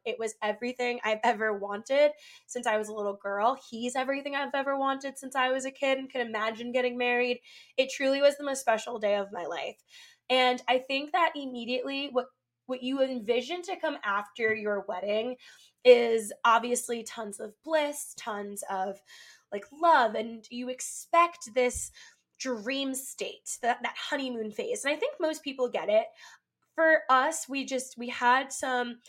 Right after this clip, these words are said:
experiences, we had some people, we had some energy come in that wasn't the most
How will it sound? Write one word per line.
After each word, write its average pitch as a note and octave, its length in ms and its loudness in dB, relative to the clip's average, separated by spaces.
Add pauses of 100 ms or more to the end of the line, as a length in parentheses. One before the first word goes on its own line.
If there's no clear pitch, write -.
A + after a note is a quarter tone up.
(360)
experiences, C#4+ 1120 2
we A#3+ 120 -6
had A3+ 380 2
some A3+ 600 -2 (420)
people, C#4 680 2
we A#3+ 140 -6
had A3 320 -4
some B3+ 300 -8
energy A#3+ 520 -2
come B3+ 300 -6
in B3+ 340 -4 (260)
that F4 160 2
wasn't D#5 280 2
the D#5+ 100 4
most D#5+ 280 0